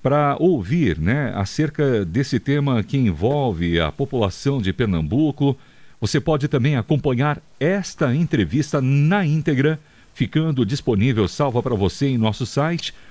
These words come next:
transmundial ponto org ponto B R, lá na aba Especiais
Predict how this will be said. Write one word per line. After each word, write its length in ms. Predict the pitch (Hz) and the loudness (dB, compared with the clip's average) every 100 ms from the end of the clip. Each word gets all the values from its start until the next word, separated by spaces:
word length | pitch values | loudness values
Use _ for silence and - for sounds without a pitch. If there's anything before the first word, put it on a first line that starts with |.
| - - | -20 -4
transmundial 840 | 151 175 165 135 139 95 113 113 92 | -2 0 -2 -2 -2 0 0 2 2
ponto 320 | 127 113 113 | 0 0 0
org 300 | 110 98 90 | 0 0 -2
ponto 340 | - 98 101 | 0 0 0
B 140 | 92 82 | 0 2
R, 380 | 104 135 151 - - - | 2 2 -2 -4 -20 -8
lá 440 | 98 107 156 190 | -2 0 2 0
na 340 | 175 110 92 117 | 0 0 0 0
aba 260 | 101 87 - - | 0 -2 -4 -6
Especiais 1300 | 175 220 - - 147 139 - 87 104 127 143 - | -2 -2 -4 -4 -2 -2 0 2 2 -2 -4 -8